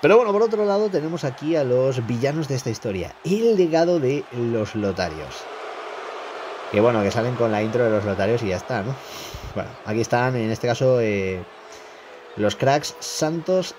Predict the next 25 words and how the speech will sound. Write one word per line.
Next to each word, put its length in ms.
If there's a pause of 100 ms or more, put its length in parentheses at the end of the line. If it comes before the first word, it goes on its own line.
Escobar. 920
Tenemos 460
también, 360
en 300
este 180
caso, 400
a, 420 (840)
eh, 560
eh, 560 (880)
¿cómo? 240 (2750)
¿Por 120
qué? 220 (1400)
A 80
mí 80
los 160
Lotarios 320
la 80
verdad 140
que 100
me 80
molan. 300
O 680
sea, 220
no 120
sé. 200